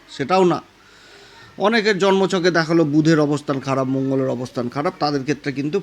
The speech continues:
ফল অন্যরকম হবে। অতএব তাদেরকে অবশ্যই বলবো, আহ, ভালো জ্যোতিষীয় পরামর্শ নিতে। ভালো জ্যোতিষীয় পরামর্শ নেবেন। আমাদের সাথেও যোগাযোগ করতে পারেন, আমাদের WhatsApp নাম্বার দেওয়া রয়েছে,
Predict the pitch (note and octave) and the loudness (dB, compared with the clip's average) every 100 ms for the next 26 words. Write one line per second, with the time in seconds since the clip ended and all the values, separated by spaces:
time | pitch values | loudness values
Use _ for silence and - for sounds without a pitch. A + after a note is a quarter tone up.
0 | - D3 C#3 - - - - C3 D#3 F3 | -4 -2 0 -4 -14 -20 -8 0 2 2
1 | F3 F3 F3 F#3 A#3 A#3+ - - - - | 2 0 0 2 2 0 -8 -20 -20 -20
2 | - - C3 C3 A3 - _ _ _ C3 | -20 -8 -4 0 -2 -2 _ _ _ -4
3 | C3 C#3+ D#3+ C#3+ C#3+ - F#3+ E3 F3+ F#3 | -2 0 0 0 -2 0 2 4 4 4
4 | G3+ - _ _ _ - _ _ - A2 | 0 -4 _ _ _ -20 _ _ -16 -10
5 | A2+ A#2 A2+ A2+ B2+ D#3+ D#3 E3+ F3 D#3 | -6 -6 -6 -6 0 2 2 0 0 2
6 | E3+ D3 C#3 C3 B2+ - A#2+ A2+ - - | 2 2 -2 -2 -4 -6 -8 -8 -16 -20
7 | _ - A#2 C3 C3 C#3 C#3 E3 C3+ D3+ | _ -10 -4 -2 -2 -4 -4 -4 -2 0
8 | D3+ D#3 D3+ D#3+ D#3 D3+ C#3 F#3 G#3 A3 | 0 -2 -2 -2 0 0 0 -2 -2 -2
9 | G#3+ G#3+ G3 G3+ F#3+ F#3 G3 F3 F#3+ F3+ | -2 0 2 2 0 0 -2 -2 -2 -2
10 | F3 D#3 D3+ D3+ C#3 D3+ - D#3 D#3 D3+ | -2 -2 -2 -2 0 -2 0 -2 0 -2
11 | D3+ C3 C#3+ C#3+ C3+ - | -2 -2 0 0 -2 -4